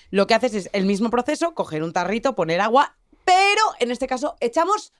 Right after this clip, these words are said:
bien de azúcar, con el nombre completo, nombres y apellidos. Cerramos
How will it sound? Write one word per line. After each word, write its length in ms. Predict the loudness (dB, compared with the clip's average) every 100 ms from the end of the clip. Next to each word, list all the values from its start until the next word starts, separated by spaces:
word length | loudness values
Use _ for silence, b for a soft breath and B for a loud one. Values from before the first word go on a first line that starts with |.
| -8
bien 260 | 0 2
de 80 | 2
azúcar, 480 | 0 -2 -10 -10 -16 _ b b
con 220 | 0 0 0
el 120 | -2
nombre 260 | -2 -2 -2
completo, 360 | -2 -4 -2 -2
nombres 260 | -2 -4
y 20 | -6
apellidos. 420 | -8 -10 -12 -10
Cerramos 440 | -4 -2 -2 -6